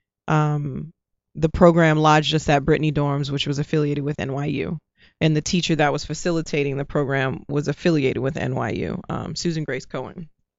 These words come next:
We were with her studio, her private studio. And I, you know, was in New York for six weeks, and it was like, excuse me, five weeks. I'm so sorry. And the fourth week, I went to see, uh, Shakespeare in the Park.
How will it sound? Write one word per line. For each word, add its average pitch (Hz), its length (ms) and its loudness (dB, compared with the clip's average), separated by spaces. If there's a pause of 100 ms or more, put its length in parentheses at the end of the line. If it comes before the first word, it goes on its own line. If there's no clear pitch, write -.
(580)
We 160 140 0
were 156 80 0
with 151 180 -4
her 156 240 0
studio, 135 540 -6
her 147 80 -6
private 143 320 -6
studio. 123 400 -6 (640)
And 170 200 4
I, 196 280 8
you 196 200 2
know, 170 380 2 (720)
was 147 180 -2
in 160 160 4
New 170 80 6
York 180 260 4
for - 120 -6
six - 320 -4
weeks, 170 320 -2
and 156 120 -2
it 151 60 -2
was 151 240 -2
like, 156 180 -4
excuse 214 300 2
me, 165 120 2
five 175 300 2
weeks. 143 180 -4
I'm 156 100 -2
so 170 80 -4
sorry. 151 240 -2 (400)
And 165 160 4
the 160 60 4
fourth 202 420 4
week, 180 320 2
I 160 100 -2
went 156 220 -2
to 160 100 -4
see, 143 680 -2
uh, - 500 -8 (640)
Shakespeare 170 380 0
in 151 80 -2
the 156 60 -6
Park. - 320 -6